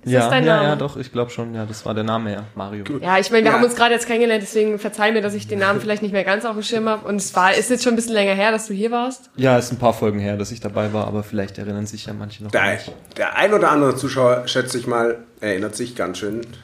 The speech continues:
Speaker 3: äh, stark. Ich
Speaker 1: Weißt
Speaker 3: hab
Speaker 1: du,
Speaker 3: schon
Speaker 1: welche Nummer das war?
Speaker 3: Ja, Nummer
Speaker 1: Weiß
Speaker 3: eins. Numero uno.
Speaker 1: Wir sind alle die Nummer eins, das ist
Speaker 2: Mit der
Speaker 1: korrekt.
Speaker 2: Nummer eins.
Speaker 1: Mit der Nummer eins.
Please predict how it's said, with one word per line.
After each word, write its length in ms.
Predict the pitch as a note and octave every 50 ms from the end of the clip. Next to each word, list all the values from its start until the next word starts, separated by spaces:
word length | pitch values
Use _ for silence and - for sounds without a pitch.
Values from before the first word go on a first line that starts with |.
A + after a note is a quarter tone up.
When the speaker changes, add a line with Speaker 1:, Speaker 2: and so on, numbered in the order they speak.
| - - -
Speaker 3:
äh, 180 | - B2+ C3 C3+
stark. 280 | C3 - D#3 F3 D3 - - - - - - - - _
Ich 60 | - C3
Speaker 1:
Weißt 100 | - C#3+
Speaker 3:
hab 40 | -
Speaker 1:
du, 60 | A#2+
Speaker 3:
schon 100 | E3 D#3+
Speaker 1:
welche 160 | E3+ F3 G3
Nummer 280 | G3+ A3+ D4 F4+ D#4+ G3+
das 240 | E3+ F3 F3+ - -
war? 260 | E3 D#3+ E3 E3+ G3 - - - _ _ _ -
Speaker 3:
Ja, 140 | A2+ B2 A#2 - - - - - _
Nummer 200 | A2+ A#2 F#3+ A3
Speaker 1:
Weiß 60 | - G#2
Speaker 3:
eins. 360 | A#2 B2 - - - - - - - - _ _ _ _ _ _ _ _ _ _ _ _ _ -
Numero 280 | D3+ D3+ D3+ C#3+ D3 D#3
uno. 320 | E3+ E3+ E3+ D3+ C3+ A#2
Speaker 1:
Wir 80 | A#3+ A#3
sind 320 | - - D4+ D4 - -
alle 220 | A3+ B3+ A#3+ A#3
die 120 | G#3 G3+ G#3
Nummer 160 | G3+ F#3+ F3+
eins, 360 | F3+ F#3 G3+ B3 D#4+ D#4+ -
das 120 | - - -
ist 40 |
Speaker 2:
Mit 140 | C3+ D3+ D3 G3+ G#3
der 80 | A#3+
Speaker 1:
korrekt. 100 | - A2+
Speaker 2:
Nummer 160 | A2 G#2+ A2 -
eins. 420 | - - - - - - - F#3
Speaker 1:
Mit 140 | F#3+ - -
der 80 | C#4+
Nummer 200 | C4 B3 A#3 A3+
eins. 580 | G#3 G3 F#3+ F#3 - - - - - - - -